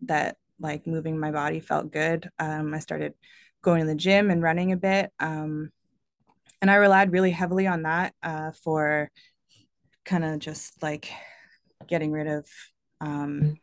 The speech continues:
pent up emotions or, uh, frustrations. Um, so, so th-, that, that worked okay to keep me from using. Um, but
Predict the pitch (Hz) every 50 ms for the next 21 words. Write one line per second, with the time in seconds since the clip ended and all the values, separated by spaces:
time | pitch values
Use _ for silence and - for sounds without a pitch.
0 | _ _ - - 156 156 156 151 143 151 151 147 147 151 147 - - 151 147 143
1 | 147 147 147 - - - 147 143 143 143 147 151 - _ - - - - - _
2 | _ _ - - 147 151 - 170 - - - - 156 147 - - 151 147 147 -
3 | - 151 147 147 151 151 151 - - - - 151 147 147 147 147 143 143 147 151
4 | _ _ _ _ _ _ _ _ _ _ _ _ _ _ _ _ _ _ _ _
5 | _ - - - 214 208 202 202 190 185 185 180 - - _ _ _ _ - 190
6 | 190 - 226 226 208 - - _ - - 214 214 233 - - - 190 240 170 180
7 | 233 269 277 254 - 247 - - 220 208 196 190 190 190 202 196 - - 185 180
8 | 180 175 170 170 - - - - 165 170 190 226 233 214 190 175 160 156 156 156
9 | 156 170 180 _ - 170 170 170 170 170 170 165 160 160 160 - _ _ _ _
10 | _ _ _ _ _ _ _ _ _ _ _ _ _ _ _ _ _ _ _ _
11 | _ _ _ _ _ _ _ - 196 175 208 208 196 190 170 - -